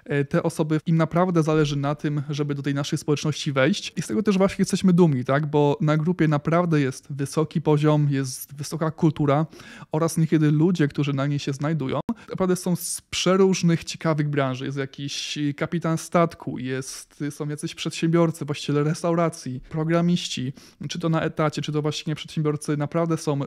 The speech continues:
bardzo ciekawe osoby i z tego właśnie jesteśmy tutaj dumni. Chcemy to jakby ciągle tak kultywować w ten sposób, dlatego też jest to zrobione w tej formie, takiej troszkę tutaj faktycznie rozmowy rekrutacyjnej, do czego sobie jeszcze przejdziemy.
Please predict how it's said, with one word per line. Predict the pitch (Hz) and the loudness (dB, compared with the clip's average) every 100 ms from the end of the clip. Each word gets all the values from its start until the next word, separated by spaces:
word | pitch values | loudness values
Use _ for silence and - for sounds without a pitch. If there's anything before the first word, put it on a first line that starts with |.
| - - | -8 -6
bardzo | 143 165 151 131 131 | -2 0 2 0 -2
ciekawe | - 147 170 185 175 | -6 -4 -2 0 -2
osoby | 147 - 135 165 254 - - | -4 -6 0 2 2 -2 -4
i | |
z | - | -2
tego | 202 196 185 | 0 0 2
właśnie | 175 - | 2 0
jesteśmy | 170 156 | -2 -2
tutaj | 147 143 131 | -2 -2 0
dumni. | 147 160 156 160 | 0 2 2 0
Chcemy | - 165 156 | -2 0 0
to | 151 | 0
jakby | 147 147 143 | -2 -2 -4
ciągle | - 165 160 147 | -2 -2 0 0
tak | 139 - | -2 -4
kultywować | 156 147 151 147 131 - | -4 -2 0 0 -2 -4
w | - | -8
ten | 156 156 | -4 -4
sposób, | - 151 147 151 143 | -2 -2 -2 -4 -6
dlatego | 147 139 156 147 143 | -6 -4 -2 -2 0
też | 143 - | -2 -2
jest | 147 139 | -6 -6
to | 147 | -6
zrobione | 135 131 | -6 -6
w | - | -4
tej | 151 | -2
formie, | - 147 143 143 - | 0 -2 0 -2 -2
takiej | 139 - 139 | -6 -6 -4
troszkę | 143 135 - 139 | -4 -2 -2 -2
tutaj | 143 135 127 - - - | -2 -2 -2 -4 -14 -12
faktycznie | 135 143 135 143 131 135 | -6 -4 -4 -2 -4 -2
rozmowy | 135 143 131 135 135 | -4 -4 -4 -4 -2
rekrutacyjnej, | 139 - 135 - 131 | -4 -4 -10 -4 -2
do | 139 135 | -2 -4
czego | - 151 | -6 -8
sobie | - 147 | -6 -6
jeszcze | 143 135 139 - _ | -6 -4 -6 -8 _
przejdziemy. | - 143 143 131 123 | -4 0 0 0 -4